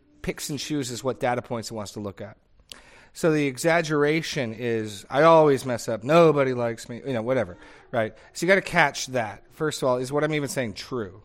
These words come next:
right? Um, but sometimes it's perfectly true. I just got diagnosed with, you know,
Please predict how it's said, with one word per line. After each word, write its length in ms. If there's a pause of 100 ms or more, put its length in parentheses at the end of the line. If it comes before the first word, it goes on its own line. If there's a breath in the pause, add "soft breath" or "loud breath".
right? 260 (840 loud breath)
Um, 300 (260 soft breath)
but 80
sometimes 500
it's 140
perfectly 500
true. 340 (140)
I 120
just 140
got 200
diagnosed 680
with, 360
you 100
know, 260